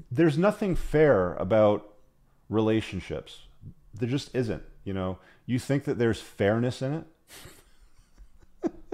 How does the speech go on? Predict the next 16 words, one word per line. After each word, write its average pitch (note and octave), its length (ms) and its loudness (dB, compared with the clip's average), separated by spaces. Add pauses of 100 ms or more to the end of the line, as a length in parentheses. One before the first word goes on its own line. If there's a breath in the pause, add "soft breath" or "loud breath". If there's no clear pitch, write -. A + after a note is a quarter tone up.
(1000 loud breath)
Dude, D3+ 220 0
you're F3 120 -2
plugged C#3+ 320 -2
into C3+ 140 -2
the C3 80 -2
Matrix, C3+ 480 -4
man. G#2 320 -8 (540 loud breath)
<laughs> - 80 -16 (1500 loud breath)
You C#3 200 -2
are A2 100 0
plugged C#3+ 420 2
into C3 220 -2
the B2 80 -4
Matrix. A#2+ 580 -6 (1400)
Habba G#2 280 -2
dabba, F2 320 -2